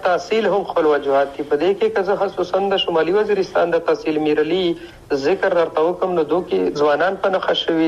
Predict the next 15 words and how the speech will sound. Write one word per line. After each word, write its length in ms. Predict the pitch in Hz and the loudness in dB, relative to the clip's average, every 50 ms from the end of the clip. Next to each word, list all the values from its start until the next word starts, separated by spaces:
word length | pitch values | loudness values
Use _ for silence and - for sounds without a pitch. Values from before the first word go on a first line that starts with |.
| 151 151 | 2 2
دي. 80 | 156 151 151 147 - - | 0 2 0 0 0 0
په 100 | 139 147 | 0 0
هغې 120 | 160 175 175 | 0 0 0
کې 80 | 196 - - | 0 -2 -2
لکه 200 | 117 - 160 156 | -2 0 -2 0
یوتا 260 | 165 175 175 180 190 175 - | 0 0 0 0 0 0 2
وزیرستان 640 | 175 165 156 160 151 151 143 - - - 175 175 165 156 | 0 0 0 0 -2 -2 -4 -2 0 0 0 0 0 2
ځوانان، 360 | 170 160 156 156 156 156 156 147 | 0 2 2 2 0 2 2 0
د 100 | 147 139 | 0 0
هغې 140 | - 156 151 151 - | 0 -2 -2 -4 -2
صدر، 340 | - 175 165 160 170 160 156 147 | -2 -2 0 2 0 0 2 2
د 100 | 151 147 | 2 2
هغې 180 | 139 139 156 151 147 160 | 2 0 -2 0 0 2
نور 200 | 175 185 180 170 | 2 2 2 2
وګړي، 360 | 165 156 147 151 156 156 156 | 0 2 2 0 0 2 0